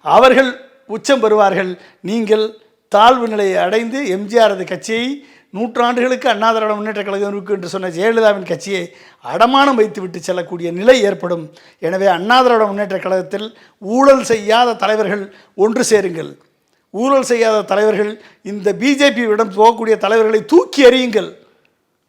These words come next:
பொதுக்குழுவை கூட்டுங்கள். எம் எல் ஏக்கள், இன்னும் எத்தனை நாளைக்கு எம் எல் ஏக்கள் நீங்கள்லாம்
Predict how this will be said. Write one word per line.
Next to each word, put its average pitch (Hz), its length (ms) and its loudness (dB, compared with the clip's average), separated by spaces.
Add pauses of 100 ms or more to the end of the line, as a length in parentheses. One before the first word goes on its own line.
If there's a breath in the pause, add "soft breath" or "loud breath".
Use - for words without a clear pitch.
பொதுக்குழுவை 254 520 4
கூட்டுங்கள். 226 560 -2 (1500)
எம் 254 180 2
எல் 320 140 8
ஏக்கள், 277 320 6 (420)
இன்னும் 277 300 2
எத்தனை 311 260 4
நாளைக்கு 277 300 6
எம் 247 140 6
எல் 269 100 2
ஏக்கள் 240 260 4
நீங்கள்லாம் 233 460 2